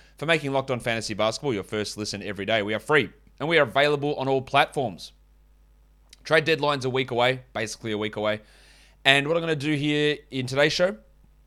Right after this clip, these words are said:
tomorrow we're gonna do the Western Conference, is go through the Eastern Conference teams, have a look at a player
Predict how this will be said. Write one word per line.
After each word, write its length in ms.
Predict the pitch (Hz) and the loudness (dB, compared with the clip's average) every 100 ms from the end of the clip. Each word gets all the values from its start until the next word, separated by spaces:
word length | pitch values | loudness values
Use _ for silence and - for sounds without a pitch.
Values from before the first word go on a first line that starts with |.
| _ - _ - | _ -20 _ -6
tomorrow 260 | 139 143 | 2 6
we're 60 | 143 | 6
gonna 120 | 135 | 4
do 100 | 127 | 0
the 80 | 113 | 0
Western 280 | 123 123 120 | 0 0 -2
Conference, 400 | 131 127 135 123 | -2 -2 -6 -6
is 80 | - | 0
go 140 | 135 | 0
through 140 | 135 | 0
the 80 | 120 | -4
Eastern 260 | 123 120 120 | -2 -4 -4
Conference 360 | 123 117 110 | -4 -6 -8
teams, 340 | - 131 185 - _ _ _ _ _ _ _ _ - - | -6 -6 -8 -18 _ _ _ _ _ _ _ _ -20 -8
have 140 | 143 | -4
a 20 | 151 | -2
look 160 | 147 | 0
at 60 | 135 | -2
a 40 | |
player 360 | - 135 131 | 0 4 4